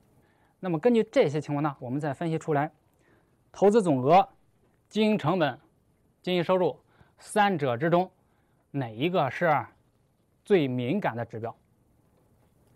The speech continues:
那么如果说它是一个最敏感的指标，我们在项目实施的过程当中就需要对它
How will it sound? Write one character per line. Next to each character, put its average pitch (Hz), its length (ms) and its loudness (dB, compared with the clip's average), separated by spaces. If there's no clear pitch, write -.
那 202 140 0
么 202 100 6
如 175 240 4
果 208 140 6
说 208 200 6
它 208 140 0
是 202 120 -4
一 208 40 -2
个 202 80 0
最 226 220 0
敏 160 180 0
感 180 140 -2
的 135 80 -2
指 127 140 -8
标， 135 200 0
我 131 140 -8
们 139 100 -4
在 143 140 -2
项 151 260 -2
目 123 80 -4
实 139 180 -6
施 151 140 2
的 143 80 -4
过 131 120 -4
程 123 60 -6
当 117 140 -4
中 123 160 -4
就 139 180 0
需 147 220 -4
要 135 80 2
对 123 120 -2
它 131 160 -2